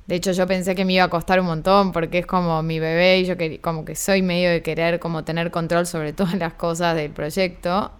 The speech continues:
y fue hermoso porque fluyó muchísimo. Eh, hubo lugar para que todos como aporten un poco de su estilo y para mí,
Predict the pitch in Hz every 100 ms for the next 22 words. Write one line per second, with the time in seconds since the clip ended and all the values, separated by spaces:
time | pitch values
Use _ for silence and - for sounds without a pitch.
0 | - 165 156 160 156 160 - 190 190 202
1 | 165 165 175 214 - 170 160 156 165 156
2 | 165 165 - 202 208 - 214 - 226 233
3 | 240 - - - - - - - 175 156
4 | 156 156 - 185 185 180 170 175 185 185
5 | 180 156 160 - 180 190 190 185 - -
6 | 156 156 151 165 - - - - - -
7 | 180 175 175 175 175 175 175 170 165 -
8 | 190 202 214 208 165 160 170 180 -